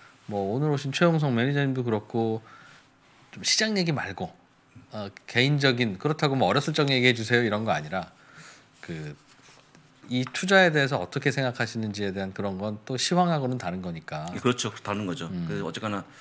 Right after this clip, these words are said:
Speaker 1: 그래서 그냥
Speaker 2: 다른,
Speaker 1: 시-,
Speaker 2: 네.
Speaker 1: 조금씩 시간 될 때마다 살짝, 살짝
Speaker 2: 네,
Speaker 1: 여쭤봐야지.
Speaker 2: 고맙습니다. 네.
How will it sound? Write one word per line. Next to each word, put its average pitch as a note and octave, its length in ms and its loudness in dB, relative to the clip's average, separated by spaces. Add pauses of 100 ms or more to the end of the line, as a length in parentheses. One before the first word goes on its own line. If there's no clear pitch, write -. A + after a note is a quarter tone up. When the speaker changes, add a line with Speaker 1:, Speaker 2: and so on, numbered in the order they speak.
(500)
Speaker 1:
그래서 A2+ 280 -2
그냥 A2 220 -2
Speaker 2:
다른, G#2+ 80 -4
Speaker 1:
시-, - 120 -10 (260)
Speaker 2:
네. E2+ 300 -8
Speaker 1:
조금씩 B2+ 220 -8
시간 C#3+ 220 -2
될 A2+ 140 -2
때마다 A2+ 320 2 (140)
살짝, D3+ 320 -2
살짝 C3+ 220 0
Speaker 2:
네, A#2 100 6
Speaker 1:
여쭤봐야지. G#2+ 320 4
Speaker 2:
고맙습니다. C3 340 0
네. D#2 40 -10